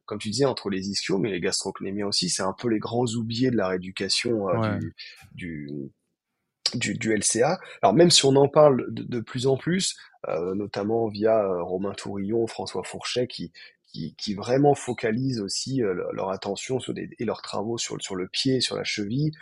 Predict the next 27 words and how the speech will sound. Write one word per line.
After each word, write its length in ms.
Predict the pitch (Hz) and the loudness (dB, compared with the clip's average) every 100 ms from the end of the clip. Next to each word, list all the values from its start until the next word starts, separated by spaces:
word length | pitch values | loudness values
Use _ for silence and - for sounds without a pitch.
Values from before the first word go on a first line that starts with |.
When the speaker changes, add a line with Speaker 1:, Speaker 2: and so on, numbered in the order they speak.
| - - | -12 -2
Speaker 1:
en 140 | 120 | 2
lien 240 | 135 151 | 6 6
avec 340 | 127 98 - - - | 6 2 -6 -14 -6
beaucoup, 520 | 127 127 160 156 165 | 0 4 4 2 -4
finalement, 420 | - 123 117 123 | -2 0 2 0
de 60 | 117 | 0
pathologies, 640 | 107 - 104 98 117 185 - - - | -6 -6 -6 -6 -6 -8 -10 -20 -8
on 140 | - 92 | -4 -2
se 100 | - | -2
rend 100 | 107 | -2
compte 220 | 170 180 | -2 -4
que 140 | - | -4
ce, 180 | 107 98 | -6 -6
ce, 320 | 87 - 85 | -8 -8 -8
ce 200 | 87 - | -8 -4
système, 520 | 92 120 - - 143 123 | -2 -2 -2 2 2 2
finalement, 380 | 98 101 104 | -6 -4 -4
pied-cheville, 680 | 110 - 123 - 104 127 190 - - | -4 -6 -4 -4 -4 -4 -6 -10 -12
il 120 | - 101 | -4 -4
est 120 | - | -2
hyper 520 | 180 180 156 160 151 120 | 0 0 2 4 4 4
important, 640 | 107 113 - 127 139 123 | 2 0 0 0 0 0
euh, 60 | 101 | -4
pour 220 | - 101 | -6 -4
le 100 | 95 | -2
genou. 340 | 120 123 104 - | -2 -2 0 2
Et 220 | 87 82 | 2 -2